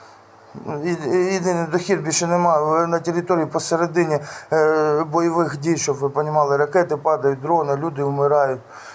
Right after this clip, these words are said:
Е, це вони помагають, поняли, кажуть, що є, то гуманітарку зразу забрали. Ну, коротше, все, ну, як я кажу, так і є. Це я не один скажу.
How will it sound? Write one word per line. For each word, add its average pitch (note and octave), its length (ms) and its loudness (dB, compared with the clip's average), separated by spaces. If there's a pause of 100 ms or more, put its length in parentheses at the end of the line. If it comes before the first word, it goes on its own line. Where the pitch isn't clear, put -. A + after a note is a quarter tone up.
(140)
Е, D3+ 120 2
це D#3 160 -2
вони E3 200 0
помагають, E3 760 2
поняли, C#3 420 0
кажуть, C#3+ 380 -2
що D#3 140 -2
є, D3 160 4
то C#3 260 0
гуманітарку D#3 600 -2
зразу D#3 420 -2
забрали. D3 580 0 (340)
Ну, F#3 100 0
коротше, G3 400 0
все, F#3+ 480 0
ну, F#3+ 260 0 (320)
як G3+ 220 0
я F#3+ 80 2
кажу, F3+ 260 -2
так D3 220 -4
і E3 40 -6
є. D3 260 -2
Це C3+ 380 -6
я F3 100 2
не E3+ 140 2
один D#3+ 260 -2
скажу. B2 420 -6